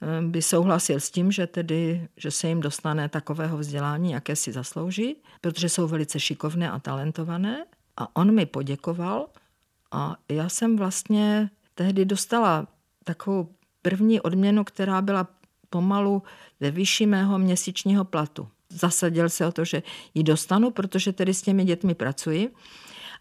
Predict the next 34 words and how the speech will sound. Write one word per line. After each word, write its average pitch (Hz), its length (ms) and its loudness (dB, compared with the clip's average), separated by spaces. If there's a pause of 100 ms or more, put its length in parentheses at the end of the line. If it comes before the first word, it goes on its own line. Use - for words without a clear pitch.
A 165 120 2
později, 202 420 0
když 196 180 -4
jsme 208 180 0
se 196 140 -2
stali 185 320 -2
součástí 185 600 -4
závodního 185 540 4
klubu 214 300 0
dolů 147 240 0
Československé 170 720 -2
armády, 170 440 0
tak 160 180 -2
musím 180 400 2
říct, 175 360 0 (960)
že 160 380 2
kdykoliv 175 640 2
jsem 151 220 2
za 156 60 0 (200)
těmito 165 340 4
horníky 165 500 2
přišla, 151 480 -4
za 160 100 -2
těmi 156 280 0
skutečnými 156 600 -2
horníky, 156 640 4 (420)
a 123 80 -2
řekla 165 400 0
jim, 135 260 0
že 147 140 0
jsem 160 200 0
viděla 156 320 0
v - 80 -6
Šumperku, 165 640 -2